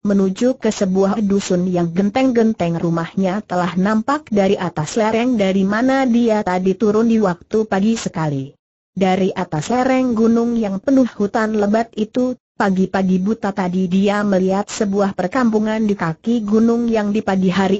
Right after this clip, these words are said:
itu lampu-lampunya masih belum dipadamkan semua. Kini, setelah melewati hutan terakhir, ketika matahari pagi telah bersinar cerah,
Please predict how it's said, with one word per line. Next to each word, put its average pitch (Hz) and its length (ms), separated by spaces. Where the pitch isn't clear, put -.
itu 196 160
lampu-lampunya 196 880
masih 208 320
belum 214 400
dipadamkan 202 800
semua. 202 480
Kini, 214 400
setelah 254 560
melewati 208 640
hutan 175 400
terakhir, 185 560
ketika 240 480
matahari 220 720
pagi 190 320
telah 190 320
bersinar 185 560
cerah, 202 400